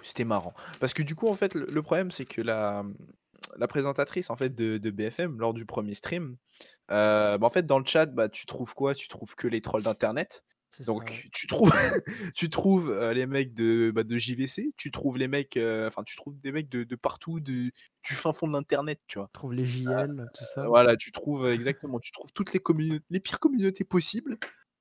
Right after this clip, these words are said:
Speaker 1: heu, tu les mets sur un stream de télé où, heu, bah, les mecs ils connaissent rien à internet, heu, et
Speaker 2: Ouais.
Speaker 1: où la meuf elle était pas du tout accompagnée, donc du coup, bah, les, <laughs> les
Speaker 2: Mais surtout,
Speaker 1: donations
Speaker 2: ils doivent pas être
Speaker 1: trolls.
Speaker 2: habitués à avoir les réactions des gens en direct, quoi.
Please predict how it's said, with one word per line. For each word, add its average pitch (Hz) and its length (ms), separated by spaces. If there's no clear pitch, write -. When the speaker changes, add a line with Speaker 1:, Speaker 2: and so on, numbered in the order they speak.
Speaker 1:
heu, 123 1200
tu - 160
les 185 100
mets 214 120
sur - 220
un 180 60
stream 202 320
de 180 80
télé 190 400
où, 160 320
heu, 139 40
bah, 135 140
les 143 100
mecs 180 240
ils 127 60
connaissent 131 500
rien 135 400
à 127 140
internet, 131 520
heu, 117 140
et 120 60
Speaker 2:
Ouais. - 20
Speaker 1:
où 120 80
la 120 160
meuf 151 180
elle 113 80
était 107 160
pas 117 180
du 101 200
tout 139 160
accompagnée, 123 640
donc 95 160
du 98 100
coup, 123 140
bah, 92 280
les, 98 280
<laughs> - 680
les 107 140
Speaker 2:
Mais 139 100
surtout, 202 140
Speaker 1:
donations 190 80
Speaker 2:
ils - 20
doivent 139 200
pas 175 120
être 170 140
Speaker 1:
trolls. - 0
Speaker 2:
habitués 156 580
à 131 240
avoir 143 320
les 127 120
réactions 123 480
des 131 140
gens 123 220
en 127 40
direct, 127 520
quoi. 117 320